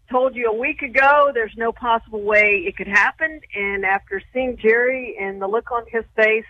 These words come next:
the way things went yesterday, I think every single thing is on the table right now, including Bill Belichick for this team.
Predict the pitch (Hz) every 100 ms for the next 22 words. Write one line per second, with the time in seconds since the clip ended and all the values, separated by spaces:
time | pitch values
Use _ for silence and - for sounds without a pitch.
0 | - 185 208 226 226 220 - 202 208 202
1 | 202 196 - 190 185 190 190 _ _ _
2 | _ - 190 233 233 - 220 233 254 -
3 | 240 220 - 208 208 202 190 185 208 202
4 | 196 190 185 185 190 185 - 196 190 185
5 | 180 180 175 175 - 170 - 156 170 -
6 | -